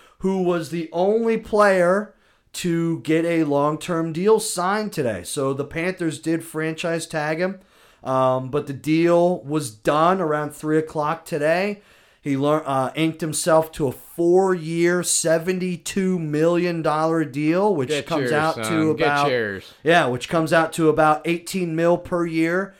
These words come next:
Speaker 1: He's got about forty-two, forty-three million guaranteed of that. Um, Charlie, as a Panthers fan, I love it. Taylor Moton's durable.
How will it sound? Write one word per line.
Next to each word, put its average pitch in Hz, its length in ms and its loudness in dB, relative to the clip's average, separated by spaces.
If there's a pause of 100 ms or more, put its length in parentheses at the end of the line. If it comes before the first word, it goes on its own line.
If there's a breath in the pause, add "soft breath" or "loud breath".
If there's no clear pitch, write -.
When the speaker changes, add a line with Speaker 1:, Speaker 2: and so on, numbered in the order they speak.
(160 soft breath)
Speaker 1:
He's 143 160 -10
got 147 220 0
about 143 280 -2
forty-two, 180 760 -2
forty-three 175 720 -2
million 170 540 0
guaranteed 175 760 -2
of 180 160 -2
that. 185 420 0 (480 soft breath)
Um, 135 280 -2
Charlie, 170 400 2
as 170 280 4
a 185 60 0
Panthers 180 560 -4
fan, 185 300 -2
I 160 80 2
love 147 340 4
it. 202 180 2
Taylor 170 280 2
Moton's 160 580 0
durable. 185 1000 2